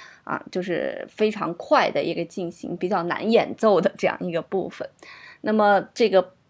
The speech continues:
整个的这样一个 B 段呢，作曲家也进行了一个转调啊，我们在音乐当中常听到这个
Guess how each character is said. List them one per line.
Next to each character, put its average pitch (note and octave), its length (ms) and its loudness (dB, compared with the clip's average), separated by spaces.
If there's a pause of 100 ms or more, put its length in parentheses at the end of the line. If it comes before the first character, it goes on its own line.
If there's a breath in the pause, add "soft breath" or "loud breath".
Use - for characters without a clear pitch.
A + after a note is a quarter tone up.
整 G3 280 2
个 D4 120 6
的 C4+ 100 8
这 C4+ 120 6
样 C4 120 8
一 B3+ 60 0
个 C4 80 2
B C#4 360 2
段 G#3+ 300 2
呢， F#3 240 -4
作 A3 80 -4
曲 F#3 160 -6
家 G#3 280 -2
也 F#3 80 -4
进 G#3+ 240 -4
行 F#3+ 180 -6
了 G3+ 80 -4
一 G3 80 -4
个 B3 160 -2
转 B3 240 -2 (100)
调 C4+ 360 2
啊， - 240 -14
我 E3+ 100 -4
们 F3 400 -4
在 F3 300 -2
音 F3+ 140 -4
乐 F#3 120 -2
当 F3 160 -2
中 F3+ 140 -4
常 D3+ 240 -8
听 F3+ 180 -8
到 F3 160 -6
这 F3 140 -6
个 - 80 -10